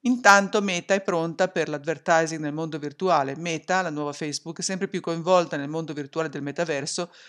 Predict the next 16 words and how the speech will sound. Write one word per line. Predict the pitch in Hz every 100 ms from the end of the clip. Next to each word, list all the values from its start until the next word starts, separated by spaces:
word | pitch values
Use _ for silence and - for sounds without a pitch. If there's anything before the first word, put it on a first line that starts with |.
| - _
dove | 180
ha | 185
già | 190
lanciato | 196 196 196 175
una | 160
sua | 151 185
piattaforma | 160 175 185 170 202
social | - 143 131 160 156
che | 175
in | 147 170 160
soli | - 247 233 196
due | 165
mesi | 165 156
ha | 175
raccolto | 175 160 147
trecentomila | 151 156 151 185 190 180 208 - - 165 147 151